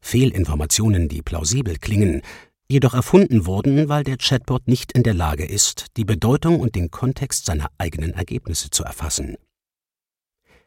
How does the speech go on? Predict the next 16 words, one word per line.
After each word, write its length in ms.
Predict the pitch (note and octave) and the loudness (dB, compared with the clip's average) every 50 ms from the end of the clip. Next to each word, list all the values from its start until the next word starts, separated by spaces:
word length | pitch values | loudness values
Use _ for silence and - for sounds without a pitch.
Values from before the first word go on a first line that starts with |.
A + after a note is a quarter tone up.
| _ _ _ _ _ _ _ | _ _ _ _ _ _ _
Wir 160 | - B2+ - | 0 0 2
können 240 | - - F#3 G3+ F#3+ | 2 2 2 2 2
auch 120 | B2+ B2 - | 0 -2 -4
viel 280 | - - D#3+ E3 F#3 | -6 -4 -2 0 0
über 340 | E3 - C#3+ - A#2+ A#2 - | 0 0 0 2 0 0 2
L 100 | A#2 A2+ | 0 0
L 140 | A2 G2+ F#2+ | 2 0 0
Ms 300 | - B2 C3 C#3 - - | 0 -2 0 0 -2 -2
lernen, 480 | - F2 E2+ F2 F#2 A2 A#2+ A#2+ B2 A2 | -2 -2 0 0 0 2 2 0 2 4
wenn 160 | A#2+ B2 A#2+ | 4 4 6
wir 100 | C3 B2+ | 4 4
uns 140 | A2+ A2+ - | 0 -2 -2
ihre 240 | - A#2 - G#2+ - | -2 -4 -4 -4 -6
Trainingsdaten 840 | - - C3+ C#3+ B2+ G2 F#2+ - - - - D2 D2+ - - F2 | -6 -4 -2 0 0 0 0 -2 -2 -2 -4 -4 -4 -4 -4 -2
genauer 460 | E2+ F#2 F#2+ G#2 A2 G2 C#2+ D2 D2 | -2 0 0 0 0 -2 -4 -6 -6
ansehen. 540 | - - C#2 C#2 - D2+ C2+ - B1+ - - | -6 -6 -6 -6 -6 -6 -8 -8 -10 -12 -14